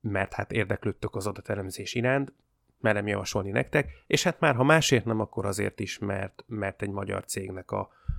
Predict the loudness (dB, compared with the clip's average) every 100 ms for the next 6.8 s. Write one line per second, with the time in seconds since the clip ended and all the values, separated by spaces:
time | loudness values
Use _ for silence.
0 | -6 -6 -2 -2 -4 -6 -6 -6 -6 -8
1 | -8 -8 -10 -12 _ _ _ -16 -2 -2
2 | 0 -4 -4 -8 -6 -6 -8 0 6 6
3 | 4 -4 _ _ -8 -8 -6 -8 -2 2
4 | 4 4 4 2 2 0 -2 -2 0 -2
5 | -2 -4 -6 -10 -14 _ _ _ -10 -8
6 | -8 -6 -6 -6 -4 -2 -4